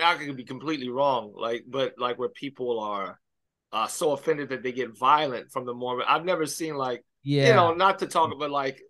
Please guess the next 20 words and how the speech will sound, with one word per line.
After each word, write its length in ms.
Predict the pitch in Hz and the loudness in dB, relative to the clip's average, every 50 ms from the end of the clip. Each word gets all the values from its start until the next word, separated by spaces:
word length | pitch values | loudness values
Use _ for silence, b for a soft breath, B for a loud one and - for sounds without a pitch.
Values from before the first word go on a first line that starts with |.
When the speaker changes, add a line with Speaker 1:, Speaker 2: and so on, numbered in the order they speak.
| - 147 | -12 -12
Speaker 1:
if 100 | 151 131 | -10 -8
you 100 | 160 202 | -8 -8
talk, 240 | 202 - 202 175 156 | 0 2 4 4 4
if 80 | 139 160 | 2 0
you 80 | 196 | -6
draw 280 | 156 127 147 170 170 147 | -6 -2 0 2 2 2
a 80 | - | 0
picture 500 | - - 185 196 190 - - 170 156 135 | -2 -4 -4 -4 -4 -4 -8 -6 -4 -2
of, 160 | 127 120 110 113 | -2 -2 -2 -2
um, 380 | 113 110 107 104 98 95 123 | -2 -2 0 -2 -2 -2 0
Speaker 2:
Yeah. 420 | 127 131 131 127 123 117 107 - - - | 0 0 0 0 -2 -4 -6 -10 -4 -2
Speaker 1:
of 120 | 143 139 | 0 0
Allah 560 | 143 - 139 135 135 135 135 131 123 110 101 - | 2 2 2 2 2 2 2 4 4 4 2 0
or 80 | 113 117 | -2 -6
something 260 | - 143 135 135 127 | -8 -10 -10 -8 -8
like 200 | 120 113 107 - | -8 -8 -8 -6
that, 240 | 117 110 104 101 - - | -4 -4 -4 -4 -6 -6
or 160 | 98 113 113 | -4 -2 0
Speaker 2:
Yeah, 100 | 110 110 107 | 0 0 0
Muhammad. 580 | 107 101 107 120 120 117 110 101 90 87 - | -2 -2 -2 -2 -2 -2 -4 -4 -6 -8 -10